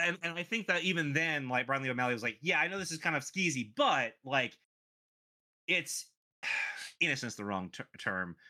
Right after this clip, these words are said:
It's, it's, there's a nai-, naivety because of Scott's immaturity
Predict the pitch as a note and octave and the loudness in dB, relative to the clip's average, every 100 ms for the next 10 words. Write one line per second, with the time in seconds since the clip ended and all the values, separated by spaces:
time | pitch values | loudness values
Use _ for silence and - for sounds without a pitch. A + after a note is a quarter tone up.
0 | - _ E3 D#3+ - D#3 D#3 D3+ E3 D#3 | -20 _ -4 -4 -2 -2 -2 -2 -2 0
1 | D3+ C#3+ D3 D3 - C3 C3+ D#3 C#3+ B2+ | 0 2 2 0 -2 0 2 2 -2 -4
2 | B2 A2 A#2 - B2+ A#2 G#2+ - A2+ A2 | -6 -6 -6 -4 -6 -4 -8 -4 -4 -4
3 | A2 G2+ - C3+ A2 - F2 | -10 -10 -6 -4 -4 -6 -14